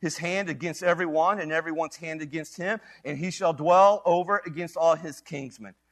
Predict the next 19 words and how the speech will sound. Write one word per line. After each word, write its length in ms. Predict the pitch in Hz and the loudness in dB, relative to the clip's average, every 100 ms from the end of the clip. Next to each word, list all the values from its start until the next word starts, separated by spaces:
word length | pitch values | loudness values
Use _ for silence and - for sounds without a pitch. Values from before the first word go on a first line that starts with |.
| _ | _
Now, 160 | 202 156 | -4 -2
what's 220 | 160 160 | -2 -4
interesting 520 | 196 196 185 - 190 160 | -6 -6 -6 -8 -6 -2
here 220 | 185 190 | 0 0
is 240 | 180 147 | 0 -6
the 100 | 175 | -6
name 480 | 160 180 190 196 202 190 | -4 -2 0 -2 -2 -2
Ishmael 480 | 185 170 175 175 | -2 -2 -2 0
means 760 | 165 180 208 180 156 165 - - _ _ _ 123 | 0 0 0 0 -4 -8 -12 -20 _ _ _ -4
God 360 | 190 175 175 156 - | 4 6 6 2 -8
hears. 720 | 185 147 104 92 - - _ _ _ _ _ _ _ _ _ _ _ _ _ _ _ _ _ _ _ _ _ _ _ - | -8 -6 -10 -16 -20 -20 _ _ _ _ _ _ _ _ _ _ _ _ _ _ _ _ _ _ _ _ _ _ _ -6
God 360 | 147 208 196 156 | 4 6 6 2
hears. 800 | - 220 214 160 123 - - - _ _ _ _ _ | -2 -2 0 0 -4 -10 -14 -16 _ _ _ _ _
And 80 | 151 | -4
so 100 | 202 | -2
just 300 | 156 226 - | 0 -2 0
think 220 | 247 262 | 2 2
about 360 | 233 190 180 - | 2 4 4 4
this. 360 | 151 113 - | -6 -10 -14